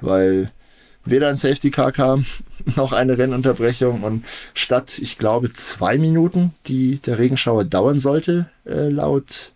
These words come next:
Prognosen von, von Mercedes, hat's dann halt zehn Minuten gedauert. Und das geht nicht. Da hat George Russell auch gemeint, naja, wir müssen halt untersuchen, wo diese Diskrepanz herkommt zwischen der Dauer, die uns da irgendein System ausspuckt und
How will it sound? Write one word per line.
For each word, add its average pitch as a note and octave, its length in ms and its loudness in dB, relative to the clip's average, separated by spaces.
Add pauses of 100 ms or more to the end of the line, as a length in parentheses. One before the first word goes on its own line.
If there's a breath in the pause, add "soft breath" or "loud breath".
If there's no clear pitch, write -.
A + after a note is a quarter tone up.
(420 loud breath)
Prognosen B2+ 640 2
von, D3 280 -2
von C#3 220 -4
Mercedes, C3+ 500 0
hat's B2+ 140 -4
dann C3+ 100 0
halt C3 160 0
zehn D3+ 220 2
Minuten G2+ 320 -4
gedauert. F2 440 -2 (720 soft breath)
Und G2+ 160 -2 (280)
das - 240 -4
geht A2 200 2
nicht. - 220 -8
Da G2+ 200 2
hat G2+ 120 0
George G#2 260 0
Russell G#2+ 260 -2
auch G#2 120 -2
gemeint, G#2+ 320 0
naja, G#2+ 320 0 (720 soft breath)
wir A#2+ 80 -4
müssen A2+ 280 0
halt G2+ 140 2
untersuchen, A#2 640 2 (180)
wo A2 120 2
diese A#2 240 0
Diskrepanz A#2 640 0
herkommt D3 520 0 (460 loud breath)
zwischen A#2 800 0
der A#2+ 100 2
Dauer, G#2+ 320 2
die A2+ 160 0
uns A2 240 0
da A2+ 160 4
irgendein A2 220 2
System B2 360 0
ausspuckt C3 540 -2
und A2+ 460 -4